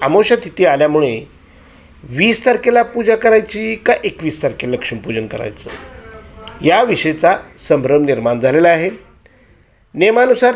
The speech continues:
तसं वीस तारखेला आपण पूजा करू शकतो, कारण त्या दिवशी अमावस्या तिथी संध्याकाळी आहे आणि आपण लक्ष्मीपूजन संध्याकाळी करत असतो, घरातलं लक्ष्मीपूजन.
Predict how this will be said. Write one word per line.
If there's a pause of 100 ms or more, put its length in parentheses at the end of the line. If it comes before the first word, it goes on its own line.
तसं
वीस
तारखेला
आपण (440)
पूजा
करू
शकतो,
कारण
त्या
दिवशी
अमावस्या
तिथी
संध्याकाळी
आहे (640)
आणि
आपण
लक्ष्मीपूजन
संध्याकाळी
करत
असतो, (1000)
घरातलं
लक्ष्मीपूजन.